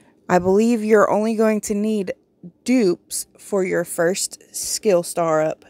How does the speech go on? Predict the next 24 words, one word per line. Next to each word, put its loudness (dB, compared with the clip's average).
and -4
your -4
sixth -6
skill -4
star -4
up. -14
Those -8
are -4
the -6
only 0
times -2
I 0
think -6
you're -4
gonna -4
need -6
dupes. -4
The 2
rest 2
are -4
just, -4
like, 0
generic -2
oranges. -8